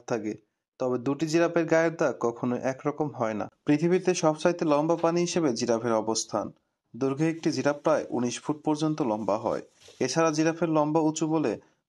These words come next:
উচ্চতম প্রাণীদের ক্ষেত্রে জিরাফের অবস্থান প্রথম সারিতে। এদের দৃষ্টিভঙ্গি খুবই প্রখর, ফলে বহুদূরের শত্রুকে জিরাফ সহজেই দেখতে পারে। এছাড়া জিরাফ খুব জোরে দৌড়াতে পারে।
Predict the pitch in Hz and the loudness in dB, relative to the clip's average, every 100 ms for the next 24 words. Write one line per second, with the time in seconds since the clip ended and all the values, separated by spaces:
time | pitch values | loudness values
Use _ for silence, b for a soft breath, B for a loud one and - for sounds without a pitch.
0 | - 135 143 131 135 131 135 143 156 151 | -8 -4 -2 0 0 0 -2 0 -2 -2
1 | 165 160 147 110 117 117 123 123 123 135 | -6 -2 -2 0 -2 0 -2 -2 -2 -4
2 | - 123 104 104 113 113 110 101 104 - | -6 -4 -4 -4 -8 -4 -4 -2 -6 -6
3 | - 151 170 165 165 165 175 185 180 127 | 0 2 2 2 0 0 0 0 0 -2
4 | - - 127 120 117 110 110 90 _ _ | -4 -4 -2 0 -2 -2 -4 -4 _ _
5 | _ 143 139 139 135 147 156 175 165 170 | _ 0 0 0 0 0 2 0 0 -2
6 | 160 180 175 127 131 127 139 135 143 151 | -2 -2 -2 0 -2 -2 0 0 0 -2
7 | 117 110 113 107 104 98 - _ _ 120 | -4 -6 -8 -6 -4 -6 -10 _ _ -8
8 | 120 127 117 139 151 151 165 147 156 160 | -4 -2 0 -2 -2 -4 -6 -4 -2 0
9 | 156 127 117 113 110 104 101 90 | 0 0 -2 -2 -4 -4 -4 -6